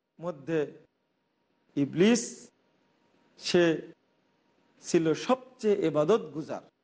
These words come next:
এত ইবাদত করত, যার কারণে আল্লাহ রাব্বুল আলামিন তাকে মর্যাদা দিলেন এবং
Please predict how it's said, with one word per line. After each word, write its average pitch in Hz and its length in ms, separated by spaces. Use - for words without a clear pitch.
এত 180 260
ইবাদত 269 640
করত, 180 360
যার 160 120
কারণে 170 260
আল্লাহ 160 320
রাব্বুল 147 320
আলামিন 175 600
তাকে 147 440
মর্যাদা 143 500
দিলেন 226 440
এবং 139 420